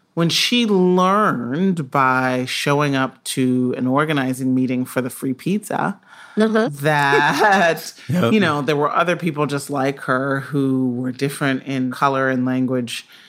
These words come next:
Speaker 1: but had her same material circumstances and were willing to take risks in their lives for something that would change her life and her children's lives,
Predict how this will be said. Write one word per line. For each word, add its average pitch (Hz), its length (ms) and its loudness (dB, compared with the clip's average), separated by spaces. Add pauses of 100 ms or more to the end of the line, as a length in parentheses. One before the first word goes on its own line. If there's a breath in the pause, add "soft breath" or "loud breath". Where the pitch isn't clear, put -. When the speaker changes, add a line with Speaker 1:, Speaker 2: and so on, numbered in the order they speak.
(260 loud breath)
Speaker 1:
but 143 240 0
had 139 240 -2
her 139 120 -2
same 135 300 -2
material 131 480 -2
circumstances 131 840 -4
and 135 200 -2
were 131 120 0
willing 139 460 0
to 131 280 -6 (300 soft breath)
take - 260 -2
risks - 380 -4
in 127 100 2
their 139 260 2
lives 147 640 -4 (300 soft breath)
for 147 100 0
something 143 360 -2
that 127 180 0
would - 160 -6
change 135 340 0
her 269 260 2
life - 460 -4
and 190 100 -2
her 131 120 0
children's 170 440 -2
lives, 139 480 -4